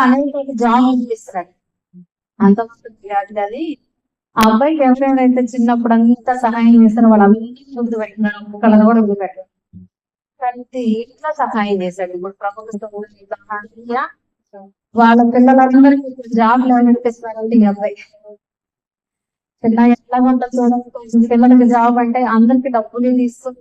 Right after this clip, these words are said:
జాబ్ ఇప్పిస్తాడు. తనకి ఎవరైతే ఆకలి వేసినప్పుడు ఒక ముద్ద అన్నం పెట్టారో ఆ తల్లిని ఎవరిని మర్చిపోకుండా వాళ్ళందరికీ మేలు చేశాడు. అంత మాత్రమే కాదు, కానీ శాలరీ రాగానే ముందు వాళ్ళకి వెళ్తారంట. ఎవరైతే ఆమె ఒక ఆరు నెలలు అచ్చంగా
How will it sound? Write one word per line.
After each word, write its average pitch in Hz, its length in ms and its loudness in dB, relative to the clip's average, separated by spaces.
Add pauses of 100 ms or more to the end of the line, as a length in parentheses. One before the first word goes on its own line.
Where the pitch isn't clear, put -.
జాబ్ 220 300 -2
ఇప్పిస్తాడు. 214 520 -6 (560)
తనకి 220 300 4
ఎవరైతే 254 400 -2 (160)
ఆకలి 240 320 -6
వేసినప్పుడు 220 440 -4
ఒక - 140 -16
ముద్ద 208 220 -10
అన్నం 226 260 0
పెట్టారో 214 400 2 (220)
ఆ 202 40 0 (160)
తల్లిని 226 320 0
ఎవరిని 247 400 2
మర్చిపోకుండా 214 540 -4
వాళ్ళందరికీ 220 560 2
మేలు 208 260 4
చేశాడు. 180 280 -14 (120)
అంత 202 220 -8
మాత్రమే 226 400 -2
కాదు, 208 220 0
కానీ 226 200 -4 (540)
శాలరీ 240 440 2
రాగానే 226 400 4 (100)
ముందు - 160 -8 (500)
వాళ్ళకి 202 200 -2
వెళ్తారంట. 185 420 -4 (960)
ఎవరైతే 220 440 2 (100)
ఆమె 214 320 -12 (120)
ఒక 214 80 -4 (100)
ఆరు 226 200 4 (120)
నెలలు 240 260 -2
అచ్చంగా 240 300 0